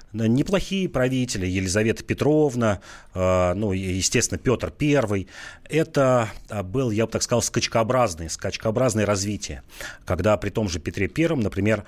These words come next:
развивается армия, флот, развивается горнорудное дело, металлургия, все, что связано с армией. Но, например, вопросы, э, крестьянства, вопросы внешней торговли, вопросы административного управления, это все правильно было сказано, полицейского аппарата,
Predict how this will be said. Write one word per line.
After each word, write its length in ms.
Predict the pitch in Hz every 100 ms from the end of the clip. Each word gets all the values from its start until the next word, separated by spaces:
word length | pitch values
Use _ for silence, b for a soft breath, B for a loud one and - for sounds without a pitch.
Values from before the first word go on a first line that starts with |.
| B
развивается 800 | 98 95 107 120 104 90 - 80
армия, 520 | - 127 143 135 104 90
флот, 540 | - 110 127 151 - B B
развивается 920 | - 90 87 104 110 101 - - 90 85
горнорудное 800 | 87 107 90 92 143 123 117 104
дело, 460 | 98 101 92 85 -
металлургия, 680 | 92 92 90 87 120 131
все, 160 | 110 107
что 120 | -
связано 380 | - 107 92 95
с 100 | -
армией. 400 | 104 87 85 82 B B B 107
Но, 180 | 160
например, 400 | 170 139 135 131
вопросы, 640 | 104 123 139 135 123 104 92 -
э, 360 | 98 95 92 87 B B B
крестьянства, 600 | - 113 - 160 160 - 107
вопросы 380 | 101 113 - 92
внешней 400 | 117 147 - 117
торговли, 560 | 113 104 110 107 92
вопросы 480 | 87 90 113 110 -
административного 880 | 98 95 104 98 117 110 147 131 107
управления, 520 | 104 101 101 104 95
это 100 | 85
все 120 | - 101
правильно 300 | 113 101 90
было 140 | 92
сказано, 400 | - 98 80 82
полицейского 680 | - 104 - 160 - 117 107
аппарата, 540 | 117 107 98 - 87